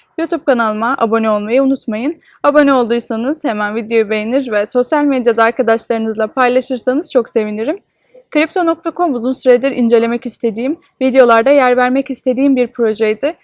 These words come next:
Çeşitli özellikleri var, uygulaması var, e, borsası var. Birazdan birlikte çok ayrıntıya girmeden bakacağız. Özellikle bu elli dolarlık bonusu çok ilgi çekiyordu.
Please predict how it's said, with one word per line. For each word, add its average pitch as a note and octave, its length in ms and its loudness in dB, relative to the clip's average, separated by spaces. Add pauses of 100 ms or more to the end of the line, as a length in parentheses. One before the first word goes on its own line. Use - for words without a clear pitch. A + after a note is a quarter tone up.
(120)
Çeşitli E4+ 380 -4
özellikleri C#4 680 2
var, G#3+ 140 0
uygulaması A#3 600 -2
var, G#3+ 380 -4 (160)
e, A#3 180 -2
borsası A#3+ 440 -2
var. D#4 280 -2
Birazdan A#3 400 -2
birlikte A#3+ 420 -4 (260)
çok C4+ 160 -2
ayrıntıya A3 380 0
girmeden A#3 500 -2
bakacağız. B3 480 -2 (280)
Özellikle A3+ 560 2
bu A#3+ 160 2
elli A3 220 0
dolarlık A3 540 -2
bonusu A3+ 500 -4
çok A#3 240 -2
ilgi A#3 220 -6
çekiyordu. A3+ 560 -4